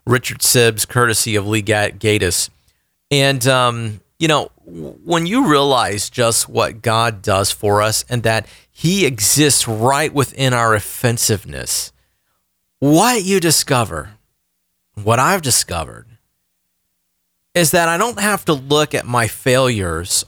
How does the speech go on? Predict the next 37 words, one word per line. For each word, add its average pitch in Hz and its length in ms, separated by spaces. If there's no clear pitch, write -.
all 127 240
the 120 100
time 90 600
and 139 140
then 147 200
become 139 300
so 165 280
despondent 127 600
on 113 80
myself 98 520
that 101 120
I 92 80
give 95 300
up. 92 380
But 117 320
rather, 175 480
I 143 220
can 135 360
look 175 220
at - 140
those 120 240
failures 104 920
and 131 160
to 139 100
look 151 320
at - 200
them 123 200
as 104 240
mile 110 440
markers 95 680
of 120 140
saying, 110 320
"Hey, 120 440
but 127 140
I'm 120 160
making 120 400
progress. - 960